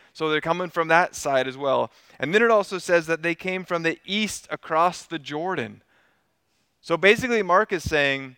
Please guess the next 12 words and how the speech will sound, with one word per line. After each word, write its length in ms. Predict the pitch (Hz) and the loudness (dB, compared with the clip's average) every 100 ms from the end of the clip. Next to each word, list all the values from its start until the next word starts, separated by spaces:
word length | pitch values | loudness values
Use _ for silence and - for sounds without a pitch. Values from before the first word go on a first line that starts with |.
| _ _ _ _ _ _ _ _ | _ _ _ _ _ _ _ _
"Here's 260 | 156 175 | -6 -6
what's 140 | 180 - | -6 -6
happening. 540 | 143 135 120 110 107 _ _ _ _ | -6 -6 -12 -16 -20 _ _ _ _
They 300 | 120 160 180 | -4 0 0
are 340 | 170 143 131 123 _ _ | 2 0 -2 -4 _ _
hearing 640 | - - 175 185 185 190 | -18 -10 -4 -4 -4 -6
about 320 | 170 156 123 | -6 -6 -6
Jesus 560 | 123 131 147 120 117 - | -12 -12 -10 -10 -10 -12
and 100 | 117 | -10
what 160 | 123 139 | -8 -8
he's 160 | 131 | -10
doing, 460 | 117 127 113 110 | -12 -12 -12 -14